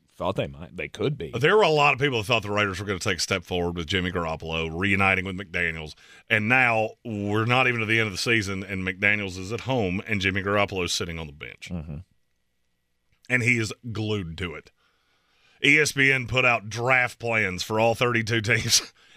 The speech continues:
Speaker 2: And I, I don't remember the beat writer for the Raiders, but he said, "Well, they should chase a quarterback,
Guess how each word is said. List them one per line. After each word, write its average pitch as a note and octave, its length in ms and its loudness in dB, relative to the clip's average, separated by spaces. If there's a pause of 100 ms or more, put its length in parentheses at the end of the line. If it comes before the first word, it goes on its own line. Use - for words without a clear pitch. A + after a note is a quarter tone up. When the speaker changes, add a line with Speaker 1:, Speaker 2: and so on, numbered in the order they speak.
(160)
Speaker 2:
And A#2 160 2
I, A2+ 140 4 (140)
I A2+ 100 4
don't G#2 200 -2
remember F#2 260 -8
the D#2+ 80 -12
beat E2+ 200 -6
writer F2 220 -6
for F2+ 80 -10
the F2 80 -6
Raiders, E2+ 320 -2
but G2 140 -2
he G#2+ 80 0
said, G2+ 260 2 (300)
"Well, A3 180 6
they F3 100 4
should B3+ 320 2
chase F#3 300 4
a D3 60 -2
quarterback, B2 640 2